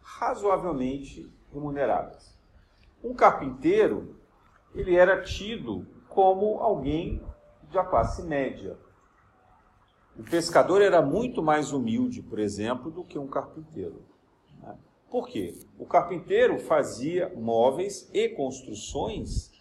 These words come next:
para o templo, para, é, palácios, né? Grandes casas. Trabalhava até mesmo, eventualmente, para Roma. Talvez fazendo pontes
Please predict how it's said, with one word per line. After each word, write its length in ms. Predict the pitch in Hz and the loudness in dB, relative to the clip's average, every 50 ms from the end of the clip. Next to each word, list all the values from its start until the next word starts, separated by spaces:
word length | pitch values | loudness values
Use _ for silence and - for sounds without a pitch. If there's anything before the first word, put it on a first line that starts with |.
| _ _ _ _ _ _ _ _ - | _ _ _ _ _ _ _ _ 6
para 640 | 190 196 196 196 202 208 214 226 240 240 - - - - - - - - - - - - - - - - - - - - - | 8 8 8 8 6 6 4 2 0 0 -4 -10 -14 -16 -12 -8 -6 -6 -2 -2 -2 0 0 0 -2 -4 -12 -20 -20 -20 -20
o 60 | 151 | -18
templo, 520 | 143 - 196 196 202 196 202 - 110 92 - - - - _ _ _ _ _ _ _ _ _ _ _ _ _ _ _ - | -8 0 2 2 2 2 -4 -6 -10 -10 -10 -12 -16 -20 _ _ _ _ _ _ _ _ _ _ _ _ _ _ _ 4
para, 440 | - 156 175 185 185 185 175 - - - | 6 8 8 8 8 6 4 0 -4 -4
é, 200 | 131 127 123 113 | -2 0 0 0
palácios, 1160 | - - 214 - 127 - 165 180 190 - - - - 110 95 - - - - - - - _ _ _ _ _ _ _ _ _ _ _ | 0 2 4 4 4 4 4 2 0 -2 -6 -10 -12 -12 -14 -14 -16 -16 -16 -18 -18 -20 _ _ _ _ _ _ _ _ _ _ _
né? 240 | - 107 120 127 - - - _ _ _ _ - | -10 -10 -10 -10 -12 -16 -20 _ _ _ _ -8
Grandes 440 | 113 117 139 165 180 170 - - - | -2 0 2 2 0 -2 -4 -10 -6
casas. 840 | - 135 135 151 160 160 156 139 107 104 101 - - - - _ _ _ _ _ _ _ | 0 2 4 6 8 8 8 6 4 0 -8 -10 -10 -18 -20 _ _ _ _ _ _ _
Trabalhava 640 | - 156 170 170 185 170 175 190 208 214 - 226 220 - | 2 4 6 8 8 10 10 10 10 10 8 6 4 4
até 260 | 180 180 - 202 190 | 4 2 2 -2 0
mesmo, 460 | 175 185 202 233 247 - 262 247 214 | 0 2 2 2 2 0 -6 -8 -8
eventualmente, 720 | 170 139 151 147 147 160 135 131 151 190 214 - - - | -6 -6 -6 -2 0 0 2 2 -2 -4 -6 -12 -16 -18
para 260 | - - - - 220 | -14 -10 -8 -6 -2
Roma. 480 | 165 151 170 196 208 170 113 101 - - - _ _ _ _ _ _ _ _ _ _ _ _ _ _ _ | 0 2 2 2 2 0 -2 -6 -6 -14 -20 _ _ _ _ _ _ _ _ _ _ _ _ _ _ _
Talvez 360 | - 110 107 127 147 147 - | -8 -6 -4 -4 -4 -6 -4
fazendo 380 | - 147 120 113 131 127 113 104 | -4 -4 -4 -4 -6 -8 -10 -10
pontes 1040 | - - - 127 143 160 165 156 151 - - - 107 95 92 - - - - - | -12 -8 -6 -4 -4 -2 -4 -6 -8 -12 -16 -18 -16 -18 -18 -18 -16 -18 -18 -18